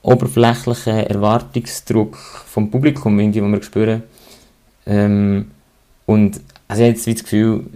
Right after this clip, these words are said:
es war meistens wie das erste Drittel, gewesen, wo wir irgendwie noch nicht so entschlossen an die Sache sind, die Heime. Aber eben, das sind wir uns bewusst und jetzt sowieso. Also jetzt wird es keine Rolle mehr spielen, ob wir die Heim sind oder auswärts.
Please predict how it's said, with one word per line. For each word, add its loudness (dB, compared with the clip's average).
es -10
war 0
meistens -4
wie -4
das -20
erste -6
Drittel, -8
gewesen, -4
wo -4
wir -4
irgendwie -6
noch 0
nicht 0
so -2
entschlossen -2
an -4
die -20
Sache -6
sind, -6
die -6
Heime. -4
Aber 2
eben, 2
das -6
sind -2
wir 2
uns -2
bewusst -4
und -6
jetzt -2
sowieso. -2
Also -4
jetzt -8
wird -10
es -10
keine -4
Rolle -2
mehr -2
spielen, -8
ob -2
wir -2
die -4
Heim -2
sind -4
oder -2
auswärts. -8